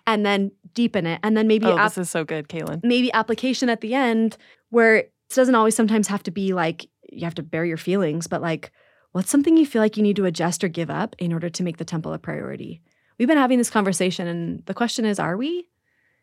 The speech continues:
Speaker 1: And you don't have to tell me, but I just want you to think about that. Or what do you want to remember about our conversation today?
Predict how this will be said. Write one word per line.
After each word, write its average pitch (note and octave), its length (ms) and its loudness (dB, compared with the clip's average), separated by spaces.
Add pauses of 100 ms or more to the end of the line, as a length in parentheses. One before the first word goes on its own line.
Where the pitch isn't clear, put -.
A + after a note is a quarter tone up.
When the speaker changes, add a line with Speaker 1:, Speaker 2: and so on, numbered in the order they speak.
(180)
Speaker 1:
And G#3+ 80 6
you D4 60 8
don't F4 40 6
have F#4 80 0
to - 140 0
tell C4 140 4
me, C#4+ 200 6
but F#3+ 200 2
I A#3 60 -2
just C#4+ 120 -2
want F#4 120 0
you D#4 60 2
to D4 40 -2
think D4 140 2
about E3 220 -2
that. - 240 -12 (160)
Or A#3 420 6 (800)
what B3+ 140 6
do C#4+ 40 0
you F4+ 100 4
want F#4 140 4
to D#4+ 40 6
remember G#3 400 6
about D3 180 0
our D#3+ 60 -2
conversation E3 640 -4
today? - 400 -14